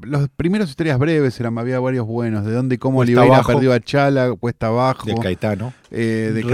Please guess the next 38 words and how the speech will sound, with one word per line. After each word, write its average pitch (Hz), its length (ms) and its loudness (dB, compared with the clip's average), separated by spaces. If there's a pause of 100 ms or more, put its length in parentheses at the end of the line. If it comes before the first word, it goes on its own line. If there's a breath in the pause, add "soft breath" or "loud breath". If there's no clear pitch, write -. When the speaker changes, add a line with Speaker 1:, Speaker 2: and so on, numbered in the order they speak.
Speaker 1:
Caetano, 123 80 2
Speaker 2:
Muerto 127 320 4
de 110 60 6
Speaker 1:
Rey 120 200 2
Muerto 127 60 0
Speaker 2:
Martel. 131 240 2
Speaker 1:
de 127 80 -4
Lucrecia 123 320 -10
Martel, 139 560 -2
Guarizove 139 640 0
de 110 560 0
Speaker 2:
Estañaro. 101 480 -2 (140)
Speaker 1:
de 90 60 -16
Estañaro. 123 1000 -2
Speaker 2:
No, 139 280 0
sí, 135 200 -6
de 117 60 0
Estañaro, 107 280 -10
Speaker 1:
Sí, 107 40 -2
Speaker 2:
¿no? 135 40 2
Speaker 1:
Estañaro, 120 360 0
Speaker 2:
Sí, - 0 -
sí, - 40 -6
Speaker 1:
es 104 60 -14
el 107 60 -10
Speaker 2:
sí. - 20 -10
Speaker 1:
de 104 40 -10
Bruno. 101 360 -12 (600 soft breath)
Eh, 110 400 -6
había 135 220 -6
varios, 117 720 -4
eh, 69 1080 -14
buenos 95 280 -12
cortos, 87 640 -18 (140)
que 87 80 -16
yo 85 60 -12 (240)
me 92 80 -18
acuerdo, 98 340 -12